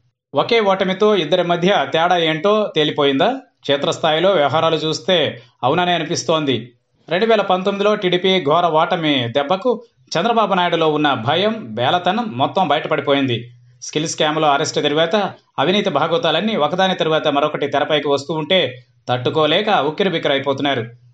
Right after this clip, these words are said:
ఇదే సమయంలో పార్టీలో చంద్రబాబుకు ప్రత్యామ్నాయ నాయకత్వం లేదన్న విషయం జనాలందరికీ అర్థమైపోయింది. చంద్రబాబు ఇరవై రెండు రోజులుగా జైలులో ఉంటేనే పార్టీ మొత్తం ఇలాగైపోతే, ఇక ఎన్నికల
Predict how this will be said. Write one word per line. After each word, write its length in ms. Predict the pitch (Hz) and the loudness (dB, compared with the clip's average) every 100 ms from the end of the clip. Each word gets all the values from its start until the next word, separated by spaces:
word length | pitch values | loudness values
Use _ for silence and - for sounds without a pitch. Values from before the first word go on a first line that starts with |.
| _ | _
ఇదే 180 | 110 143 | -2 -2
సమయంలో 400 | 147 147 147 185 | 0 0 2 2
పార్టీలో 440 | 185 147 147 160 185 | 2 0 2 2 2
చంద్రబాబుకు 680 | 175 156 160 151 147 190 190 | 0 -2 0 0 0 -2 -2
ప్రత్యామ్నాయ 560 | 160 143 160 160 147 | -2 0 0 2 0
నాయకత్వం 500 | 139 151 156 147 156 | 0 -2 -4 -6 -2
లేదన్న 220 | 147 147 143 | 0 0 -2
విషయం 320 | 139 196 202 220 _ _ 117 | -4 -4 -6 -6 _ _ -4
జనాలందరికీ 640 | 131 180 165 147 156 208 | 0 2 2 0 0 0
అర్థమైపోయింది. 720 | 185 135 160 143 147 139 123 110 - _ _ _ _ _ _ | 0 0 -2 0 2 2 0 -4 -10 _ _ _ _ _ _
చంద్రబాబు 520 | 131 156 170 185 202 156 | -4 -2 2 2 2 2
ఇరవై 240 | 127 165 175 | 2 2 0
రెండు 180 | 170 | 2
రోజులుగా 360 | 170 180 185 185 | 2 2 2 2
జైలులో 380 | 139 151 175 180 | 2 2 2 2
ఉంటేనే 380 | 170 170 185 196 220 | 0 0 0 2 0
పార్టీ 260 | 170 170 180 | 0 0 0
మొత్తం 300 | 165 170 196 165 | -2 -2 0 2
ఇలాగైపోతే, 680 | 147 160 165 160 170 170 156 120 - _ - | 2 2 0 0 0 2 0 0 -6 _ -4
ఇక 120 | 127 135 131 | 0 2 0
ఎన్నికల 340 | 180 208 196 | 0 0 2